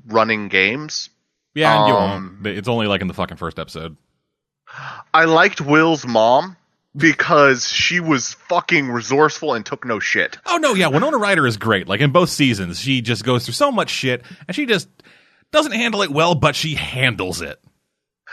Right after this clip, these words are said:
Speaker 1: I liked the cop
Speaker 2: Opera
Speaker 1: because
Speaker 2: is the best.
Speaker 1: I hated the cop.
Speaker 2: <laughs>
Speaker 1: I, I, I loved him and hated him for the same reason.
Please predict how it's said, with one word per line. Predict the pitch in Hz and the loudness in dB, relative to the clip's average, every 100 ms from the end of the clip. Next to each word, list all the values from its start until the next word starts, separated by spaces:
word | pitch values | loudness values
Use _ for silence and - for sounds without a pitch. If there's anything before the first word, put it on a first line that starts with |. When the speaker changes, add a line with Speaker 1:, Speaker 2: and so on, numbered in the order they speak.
| - - _ _ _ _ - | -20 -20 _ _ _ _ 2
Speaker 1:
I | |
liked | 170 175 196 - | 4 4 2 -2
the | 151 | -6
cop | - - 117 131 - - _ _ _ _ _ _ | -4 2 4 2 0 -20 _ _ _ _ _ _
Speaker 2:
Opera | 117 165 165 | 2 4 6
Speaker 1:
because | 160 143 131 117 | 4 6 4 2
Speaker 2:
is | 139 143 | -2 -2
the | 98 | -4
best. | 80 - _ _ _ _ _ _ _ - | -8 -8 _ _ _ _ _ _ _ 0
Speaker 1:
I | 120 | 2
hated | 113 131 139 170 | 2 0 0 0
the | |
cop. | 180 202 202 202 - _ 202 | 2 4 4 2 -6 _ -6
Speaker 2:
<laughs> | 185 - | -2 2
Speaker 1:
I, | 185 - | 2 4
I, | 185 - - 175 | 2 2 0 2
I | 190 | 4
loved | 190 180 202 190 | 4 6 6 4
him | 240 | 2
and | 208 | 2
hated | 180 185 165 | 2 2 2
him | 160 151 | 0 -2
for | |
the | 139 | -6
same | 131 135 131 | -2 -2 -2
reason. | 117 - | -6 -8